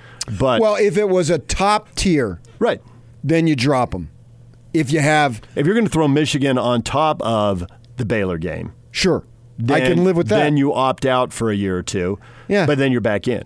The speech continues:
Speaker 2: Right. You have to do what's best for your program. And I hear people, "Well, we don't have, there's nothing for us to gain."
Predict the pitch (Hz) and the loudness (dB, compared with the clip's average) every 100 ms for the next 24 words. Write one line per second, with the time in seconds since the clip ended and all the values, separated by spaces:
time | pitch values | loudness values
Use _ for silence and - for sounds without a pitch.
0 | - 180 165 151 160 254 285 277 214 214 | -2 0 0 0 0 0 0 -2 0 0
1 | 143 - 190 - 165 143 170 - 170 151 | -2 -2 -2 -2 -2 0 0 0 0 0
2 | 127 107 - - - 170 185 170 214 175 | 0 -2 -6 -14 -4 0 2 2 2 2
3 | 202 220 269 247 262 262 226 233 180 180 | 0 2 0 2 2 2 2 2 0 0
4 | 190 240 269 202 196 208 180 180 151 185 | 0 0 0 -2 0 0 0 -2 0 0
5 | 160 110 | 0 -2